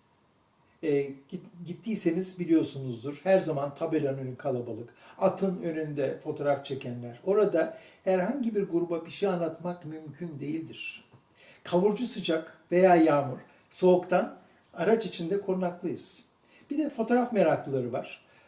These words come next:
Fotoğraf meraklarına da böylece bir hareket özgürlüğü vermiş oluruz. Bu ön bilgiler ve her anlatımda anlatılan konuların anlattığımız dil grubundaki karşılıklarını muhakkak bir yerden öğrenmemiz gerektiğini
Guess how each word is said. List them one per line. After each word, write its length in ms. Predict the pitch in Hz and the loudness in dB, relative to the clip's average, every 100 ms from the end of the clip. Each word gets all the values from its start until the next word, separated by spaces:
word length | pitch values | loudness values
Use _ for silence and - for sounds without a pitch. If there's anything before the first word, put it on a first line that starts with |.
| _ | _
Fotoğraf 380 | 208 214 226 214 | -2 4 4 4
meraklarına 540 | 190 175 185 185 190 | 2 2 2 2 2
da 140 | 175 175 | 2 4
böylece 520 | 170 147 185 208 - | 4 4 0 -2 -2
bir 80 | 170 | -2
hareket 480 | 160 160 208 202 | 0 0 0 -2
özgürlüğü 720 | 160 135 127 139 131 143 127 123 | -2 -6 -4 -4 0 0 0 -4
vermiş 400 | 113 104 - - | -10 -12 -14 -16
oluruz. 600 | 104 - - - - - _ _ _ _ _ _ - - _ - | -20 -20 -20 -20 -20 -20 _ _ _ _ _ _ -20 -20 _ 0
Bu 260 | 262 - 214 | 2 2 4
ön 260 | 240 254 | 4 4
bilgiler 600 | 202 160 147 - - - - _ _ 190 | 2 2 2 0 -4 -14 -20 _ _ 6
ve 220 | 170 139 | 6 6
her 220 | 226 254 - | 2 2 0
anlatımda 880 | 180 170 156 - 156 139 135 143 - | -2 0 -2 -4 -8 -2 0 0 -4
anlatılan 520 | 165 175 180 202 196 | -2 -2 0 -2 -2
konuların 500 | 165 143 127 147 233 - - - | -6 -4 -4 -4 -8 -14 -20 -4
anlattığımız 760 | 175 185 208 208 208 208 208 - | 0 4 2 2 -2 -2 -2 -2
dil 200 | 247 240 | -2 0
grubundaki 420 | 180 160 165 160 | 0 0 -2 -4
karşılıklarını 680 | - 196 - 175 - 160 160 | -4 -8 -6 -6 -4 -4 -4
muhakkak 480 | 165 175 214 196 175 | -4 -6 -6 -6 -2
bir 60 | |
yerden 340 | 156 143 147 147 | 0 0 -2 -4
öğrenmemiz 640 | 156 156 156 165 196 - | -2 0 -2 -8 -10 -4
gerektiğini 720 | 165 151 - - 151 147 240 | -2 -2 -4 -6 -4 -2 -4